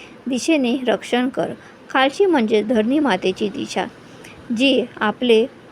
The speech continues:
जडत्व शोषून घेते, क्षमशीला-, शीलता प्रदान करते, आपल्याला गुरुत्वाकर्षण शक्ती देते. गुरुत्वाकर्षण शक्तीमुळे आपल्याकडे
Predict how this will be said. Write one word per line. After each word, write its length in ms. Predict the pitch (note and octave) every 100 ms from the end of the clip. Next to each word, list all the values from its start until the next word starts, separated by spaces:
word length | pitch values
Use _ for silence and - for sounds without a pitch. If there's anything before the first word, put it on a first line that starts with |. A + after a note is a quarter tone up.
| - B3+
जडत्व 460 | A3+ A#3+ E4 D#4 F4
शोषून 480 | B3 G#3+ G3+ A#3+ A3+
घेते, 380 | G#3+ G3+ F#3 F3 - - -
क्षमशीला-, 960 | - D4 C#4 F4+ F#4 E4 B3 G#3+ G#3+ A3
शीलता 460 | - C4 A#3 A3+ A3
प्रदान 460 | G#3+ F#3 G#3 A3+
करते, 420 | A#3 A3+ G#3+ F#3+ E3+ - - - -
आपल्याला 560 | G#3+ - A#3+ A3+ G#3 A#3+ -
गुरुत्वाकर्षण 920 | A3+ C4 - D4 C#4 A#3 G#3+ G#3+ G#3 C4 - - - -
शक्ती 500 | C#4 C#4 - A#3 G#3+ - - -
देते. 420 | A#3 G#3 - F#3+ - - - - - - - - - - - - - - - - C4+
गुरुत्वाकर्षण 920 | D4+ G#4+ A4 G#4+ G#4+ C#4 A#3 A#3 A3+ B3
शक्तीमुळे 840 | - B3 - G4 E4+ B3+ G3 G3+ C4 -
आपल्याकडे 680 | G#3+ - D4+ F#4+ C#4+ G#3+